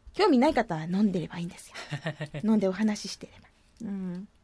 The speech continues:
Speaker 1: あとはリアルじゃなくて、そう、リアルの銃じゃないや。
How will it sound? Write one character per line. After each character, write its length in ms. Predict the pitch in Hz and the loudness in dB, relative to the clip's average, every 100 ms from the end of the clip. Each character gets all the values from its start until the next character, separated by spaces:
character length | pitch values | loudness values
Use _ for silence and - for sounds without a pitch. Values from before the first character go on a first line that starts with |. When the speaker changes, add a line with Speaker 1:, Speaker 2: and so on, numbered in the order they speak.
| _ _ - _ _ _ _ _ _ - - - | _ _ -20 _ _ _ _ _ _ -20 -20 -10
Speaker 1:
あ 100 | - 415 | -8 0
と 100 | 415 | 4
は 320 | 370 302 269 | 6 6 4
リ 180 | 240 370 | 2 2
ア 80 | |
ル 280 | 403 330 294 | 4 4 2
じ 60 | 254 | 2
ゃ 60 | |
な 140 | 247 240 | 2 0
く 80 | - | -2
て、 220 | 226 220 | -4 -2
そ 140 | 220 | -2
う、 40 | 208 | -2
リ 160 | 262 | 0
ア 60 | 330 | 2
ル 80 | 277 | 2
の 180 | 226 | 2
銃 200 | 208 220 | 2 0
じ 60 | 208 | 0
ゃ 40 | |
な 100 | 185 | -2
い 80 | 185 | -4
や。 140 | 196 | -6